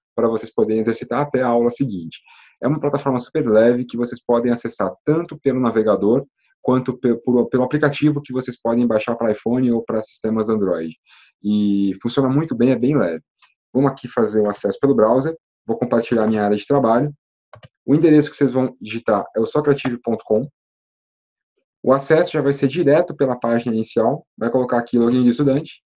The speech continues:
E ele vai pedir o nome da sala. Esse nome a gente informa a cada turma. Então, cada vez que tem uma turma ativa,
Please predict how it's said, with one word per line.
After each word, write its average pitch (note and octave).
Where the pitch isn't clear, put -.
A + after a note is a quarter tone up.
E D3
ele E3+
vai E3
pedir C#3+
o D#3+
nome D3+
da E3
sala. -
Esse F#3+
nome C#3
a -
gente C3+
informa C3
a C#3
cada E3+
turma. G2
Então, A#2+
cada E3
vez F#3+
que -
tem F3+
uma D3+
turma A2+
ativa, A2+